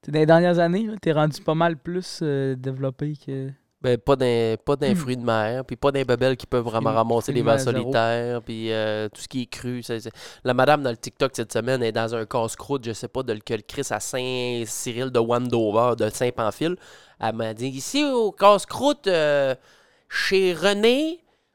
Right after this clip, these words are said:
Speaker 2: on a tellement de la bonne viande à hamburger. Regardez ça. » Fait qu'elle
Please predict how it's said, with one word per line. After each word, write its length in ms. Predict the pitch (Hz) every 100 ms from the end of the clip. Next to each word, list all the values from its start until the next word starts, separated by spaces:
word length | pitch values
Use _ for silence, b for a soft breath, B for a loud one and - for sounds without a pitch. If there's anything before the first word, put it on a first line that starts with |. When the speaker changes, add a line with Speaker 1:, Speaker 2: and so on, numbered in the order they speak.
| _
Speaker 2:
on 180 | 165 185
a 80 | 185
tellement 280 | 254 269 311
de 40 |
la 100 | 254
bonne 260 | 202 208 185
viande 640 | 170 202 196 170 131 - _ _ _ -
à 340 | 135 123 117 -
hamburger. 680 | 170 190 185 165 214 294 - -
Regardez 420 | 185 254 233 220
ça. » 380 | - 220 151 - _ _ _ _ _ _
Fait 120 | 117
qu'elle 160 | 127